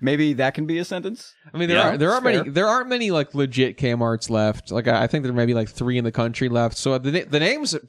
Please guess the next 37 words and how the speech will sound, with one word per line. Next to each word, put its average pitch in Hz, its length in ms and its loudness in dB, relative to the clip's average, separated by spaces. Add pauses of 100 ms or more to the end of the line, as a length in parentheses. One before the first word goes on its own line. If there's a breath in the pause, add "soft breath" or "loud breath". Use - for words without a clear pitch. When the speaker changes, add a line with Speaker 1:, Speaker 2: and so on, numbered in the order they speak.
(220)
Speaker 2:
uh, 117 260 0
public 170 480 -2
domain. 175 720 -2
Speaker 3:
I 110 120 2
believe 127 480 -4
that 107 200 0
Speaker 1:
Ooh. 92 200 -8
Speaker 3:
there 113 260 0
is 92 180 -6
one 117 440 -2
Super 113 400 -4
Kmart 101 600 -2
in 95 140 -4
all 98 240 0
of 90 80 -6
America 92 500 -4
still 87 320 -4
open. 85 340 -10 (400)
Speaker 2:
I 151 100 2
went 277 180 -2
to 233 100 0
a 156 60 0
Kmart, 139 760 0
like, 120 280 -2
two 180 280 0
years 135 320 2
ago, 175 260 -2
and 151 80 -2
I 117 60 -2
thought 135 200 -2
that 127 100 -12
they 127 80 -2
were 117 140 -4
gone 120 340 -2
at 117 80 -8
that 123 220 -2
point. 151 320 0